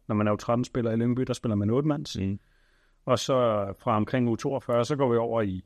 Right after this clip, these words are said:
Speaker 1: i elleve-mandsspillet der. Har du sådan, øhm, gjort dig nogle tanker om den overgang, eller, øh, transition, om man vil, fra, øh, fra det ene format til det andet? Hvad er det, der har været vigtigt for dig at få, øh, få drengene til at,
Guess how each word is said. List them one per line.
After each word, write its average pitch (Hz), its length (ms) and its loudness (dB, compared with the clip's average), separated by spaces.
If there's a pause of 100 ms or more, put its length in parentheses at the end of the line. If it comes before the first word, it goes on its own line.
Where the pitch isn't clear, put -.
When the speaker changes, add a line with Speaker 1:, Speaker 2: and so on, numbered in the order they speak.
Speaker 1:
i 113 160 2
elleve-mandsspillet 120 680 0
der. 117 140 -2 (380)
Har - 100 -2
du 139 80 0
sådan, 143 360 2 (300)
øhm, 113 680 0 (440)
gjort 127 160 2
dig 123 80 0
nogle 123 160 2
tanker 127 380 0
om 113 120 0
den 120 220 -2 (280)
overgang, 123 480 0
eller, 101 320 -4 (200)
øh, 104 140 -2
transition, 127 640 0
om 110 80 2
man 104 120 0
vil, 110 180 -2 (480)
fra, 113 300 4
øh, 101 80 0
fra 123 120 -2
det 110 80 2
ene 131 100 2
format 120 240 0
til 120 140 -4
det 110 60 -2
andet? 113 160 0
Hvad 127 100 4
er 127 60 4
det, 123 120 -4
der 123 80 2
har 107 260 0
været 107 200 0
vigtigt 127 300 -2
for 113 180 2
dig 120 100 4
at 107 100 0
få, 110 240 -2
øh, 104 200 -2
få 123 100 -12
drengene 113 300 0
til - 160 -2
at, 110 280 0